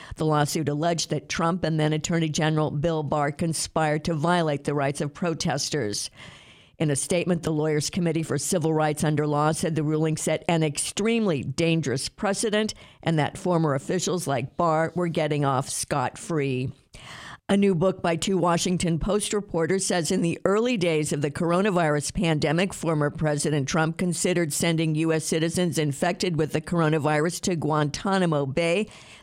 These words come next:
That's where the U S has held captives in the so-called war on terrorism. Trump reportedly asked White House staff, quote, "Don't we have an island that we own? What about Guantanamo?" Trump said, "We import goods. We are not going to import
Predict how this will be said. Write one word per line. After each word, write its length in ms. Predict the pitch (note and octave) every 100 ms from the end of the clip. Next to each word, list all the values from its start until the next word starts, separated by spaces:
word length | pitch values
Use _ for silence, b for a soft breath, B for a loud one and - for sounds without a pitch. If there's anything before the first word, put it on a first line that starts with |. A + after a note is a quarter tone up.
| -
That's 280 | G#3+ A3
where 160 | G#3 F#3
the 120 | E3+
U 140 | E3+ E3+
S 200 | D#3+ -
has 180 | F3
held 380 | - E3 D#3+ -
captives 680 | - G3 F3 - F3 E3 F3
in 120 | F3
the 80 | E3
so-called 560 | - D#3 D3 F#3+ E3+ D#3+
war 340 | D3+ C#3+ -
on 220 | D#3+ D#3
terrorism. 760 | - G#3+ G3 F#3+ D#3 E3 C3 - B B B B
Trump 320 | - B3 A#3+
reportedly 680 | A#3 G#3 - B3 A3+ G3+ G3
asked 360 | - A3+ A#3 -
White 300 | E3+ D#3 D#3
House 260 | E3 D3
staff, 480 | - - D3+ C3+ -
quote, 340 | - - - - B B _
"Don't 260 | G3+ G#3+ -
we 160 | B3+ B3
have 300 | A3 G3 D#3+
an 160 | C#3+ - -
island 500 | D#3+ F#3 A#3+ B3 B3
that 240 | G#3 A#3 -
we 180 | B3 A3
own? 380 | A3+ A#3+ C4 - b b
What 220 | A#3 C4
about 400 | G#3 F3 D#3 F#3
Guantanamo?" 1000 | G#3 A#3 A3+ - C4 C4+ B3 F3+ C3+ - b b b
Trump 240 | - F3+ D#3
said, 360 | - G3 G3 -
"We 220 | A#3 A#3
import 560 | A#3 G#3+ B3 A3+ -
goods. 400 | F#3+ B3+ G#3+ G3+
We 160 | G3 G3+
are 80 | G3
not 260 | G3+ -
going 240 | G#3 G3+ G3
to 220 | A3+ G3+
import 580 | - G#3+ G#3 G3+ E3 -